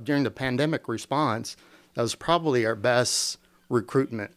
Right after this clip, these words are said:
stage. We had people coming in, wanted to be a part of the mission. We had good partnerships with other agencies. Everybody was mission-driven, right? And so I would say that if you do have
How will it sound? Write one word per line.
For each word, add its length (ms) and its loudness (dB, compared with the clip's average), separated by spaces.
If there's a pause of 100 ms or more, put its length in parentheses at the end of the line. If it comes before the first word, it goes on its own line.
(160)
stage. 460 -2
We 80 0
had 140 -2
people 280 -2
coming 380 -4
in, 200 -4
wanted 260 -4
to 100 -12
be 340 -4 (300)
a 60 -12
part 240 4
of 60 -4
the 80 -2
mission. 600 2 (260)
We 100 2
had 140 2
good 180 4
partnerships 680 0
with 100 -4
other 260 -2
agencies. 1000 -2 (340)
Everybody 600 4
was 260 0
mission-driven, 800 -2 (240)
right? 260 -2
And 240 -4
so 420 2 (300)
I 140 6
would 160 4
say 320 4
that 160 0
if 100 -16
you 140 -8
do 180 -2
have 340 -4